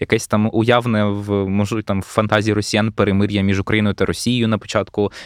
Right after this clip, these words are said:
повномасштабного вторгнення. Наскільки, власне, цей особистий чинник відіграє роль у британсько-українських відносинах? І, ну, мабуть, це теж дуже таке спекулятивне питання, але чи може хтось замінити, умовно кажучи, Бориса Джонсона в цій ролі? Я думаю, що, мабуть, Єгоре, хотілося почати з тебе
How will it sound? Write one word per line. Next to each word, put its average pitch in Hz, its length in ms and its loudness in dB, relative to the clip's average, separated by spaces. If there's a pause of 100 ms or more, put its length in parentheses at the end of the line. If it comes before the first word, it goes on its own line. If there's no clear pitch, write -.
повномасштабного 104 560 2
вторгнення. 98 520 0 (300)
Наскільки, 240 420 0
власне, 151 320 0
цей 139 140 0
особистий 131 480 0
чинник 165 480 0
відіграє 113 760 2
роль 120 340 2
у 95 400 -2
британсько-українських 110 880 0
відносинах? 98 580 -2
І, 107 140 0 (320)
ну, 151 260 2 (280)
мабуть, 156 340 2
це 147 100 0
теж 135 220 2
дуже 113 220 -2
таке - 240 -2
спекулятивне 107 600 -2
питання, 165 480 2
але 117 240 2 (280)
чи - 180 -6
може 175 220 2
хтось 143 260 0
замінити, 131 480 2
умовно 123 320 0
кажучи, 123 380 0
Бориса 110 340 0
Джонсона 101 440 0
в 82 60 -4
цій - 180 -4
ролі? 80 300 -4
Я 95 160 -2
думаю, 113 280 -2
що, 104 180 -4
мабуть, 107 340 0
Єгоре, 110 280 0
хотілося - 380 -6
почати 98 280 -2
з - 80 -6
тебе - 240 -2